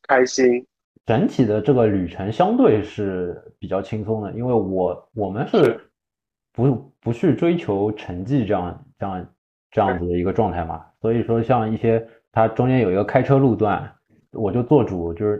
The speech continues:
Speaker 2: 大家好好休息，休息够了我们再走。
Speaker 1: 嗯。
Speaker 2: 哎，你这周是要跑那个广马嘛，对吧？
Speaker 1: 对，因为广州马拉-，广州马拉松也算那个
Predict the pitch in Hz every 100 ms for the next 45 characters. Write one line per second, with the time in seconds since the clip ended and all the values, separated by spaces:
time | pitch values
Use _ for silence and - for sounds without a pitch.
0 | - 135 127 101 95 - 143 143 92 -
1 | _ _ _ _ 151 151 147 175 127 95
2 | 90 98 98 135 127 120 _ _ _ _
3 | - 120 113 107 185 165 139 135 139 -
4 | - 135 123 113 104 - 98 87 85 98
5 | 98 95 90 - 95 120 87 78 - -
6 | 80 - - _ _ _ _ _ _ _
7 | _ _ _ _ - 170 160 127 120 120
8 | 135 165 165 165 170 160 - - _ -
9 | 127 165 185 120 120 _ - 127 131 190
10 | 170 120 139 165 135 107 - 156 135 135
11 | 127